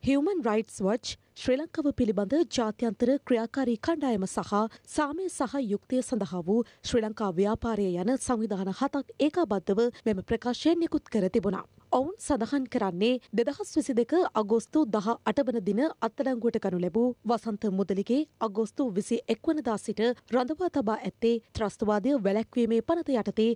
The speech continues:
ජනාධිපති රනිල් වික්‍රමසිංහගේ අත්සනින් යුතු නියෝගයක් මත බවයි. එය අවලංගු කරන බවට ශ්‍රී ලංකා රජය දිගු කලක් තිස්සේ පොරොන්දු වූ කුරිරු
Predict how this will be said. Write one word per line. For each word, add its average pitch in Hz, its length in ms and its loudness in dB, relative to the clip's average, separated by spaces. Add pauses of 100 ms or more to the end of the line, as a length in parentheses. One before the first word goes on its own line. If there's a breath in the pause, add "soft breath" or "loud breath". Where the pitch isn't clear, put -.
(140)
ජනාධිපති 285 640 2
රනිල් 240 320 0
වික්‍රමසිංහගේ 214 800 0 (260 loud breath)
අත්සනින් 208 500 -2
යුතු 254 280 0
නියෝගයක් 254 500 -2
මත 254 300 -2
බවයි. 196 260 -2 (180)
එය 220 140 4 (180)
අවලංගු 233 480 0
කරන 196 200 -2
බවට 175 480 0
ශ්‍රී 320 260 0
ලංකා 349 300 0
රජය 214 320 2 (200)
දිගු 220 240 0
කලක් 240 300 -2
තිස්සේ 226 280 2 (100)
පොරොන්දු 269 420 2
වූ 214 180 4 (160)
කුරිරු 339 380 2